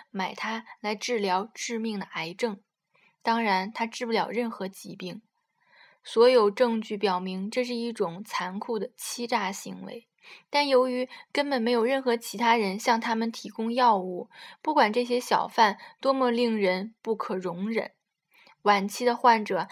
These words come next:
还是会相信苦杏仁干小贩的呵-，吆喝。非常绝望中的人不会认真考虑这些证据。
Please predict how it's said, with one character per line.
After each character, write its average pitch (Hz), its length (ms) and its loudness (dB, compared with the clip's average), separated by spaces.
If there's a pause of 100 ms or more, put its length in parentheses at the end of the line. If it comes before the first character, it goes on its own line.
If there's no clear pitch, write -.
(140)
还 190 240 0
是 269 160 -2
会 240 180 4
相 214 320 0
信 202 300 -4 (200)
苦 202 200 -4
杏 220 200 -4
仁 196 220 -2
干 220 220 -2
小 180 240 -6
贩 208 200 -2
的 190 140 -4
呵-， - 240 -12 (280)
吆 226 280 2
喝。 - 380 -6 (400)
非 247 180 8
常 233 240 0
绝 202 180 2
望 233 280 4
中 208 180 -2
的 196 100 -2
人 190 280 -2 (240)
不 202 100 -2
会 247 180 6
认 247 220 2
真 233 320 2
考 - 300 -4
虑 202 160 0
这 196 120 -2
些 196 160 -6
证 190 320 -4
据。 202 280 -14